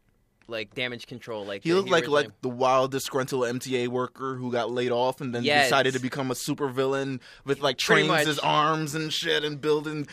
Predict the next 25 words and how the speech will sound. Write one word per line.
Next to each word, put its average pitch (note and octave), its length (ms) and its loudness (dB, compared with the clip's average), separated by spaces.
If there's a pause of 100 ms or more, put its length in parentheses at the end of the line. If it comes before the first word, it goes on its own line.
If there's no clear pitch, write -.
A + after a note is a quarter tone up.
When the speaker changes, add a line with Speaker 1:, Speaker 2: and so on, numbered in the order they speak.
(260)
Speaker 2:
his, D3+ 240 -4
like, D3 240 0
fucking D3+ 500 -4
Speaker 1:
Nah, F#3+ 140 4
that G#3+ 160 6
nigga C#4+ 140 2
was A#3 160 2
strong G#3+ 340 2
straight G#3 240 -2
off G3 100 -2
the F#3 80 -2
bat. G3+ 220 4
You G3 80 0
saw C4 220 0
him F#3+ 100 -2
duff F#3+ 300 4
the G#3 80 2
nigga G3 160 0
in G3 100 2
the G3+ 80 -2
first G3+ 280 0
scene. G#3 280 -4
Speaker 2:
That's G2 140 -8
very A2 180 -8
true. A2+ 320 -10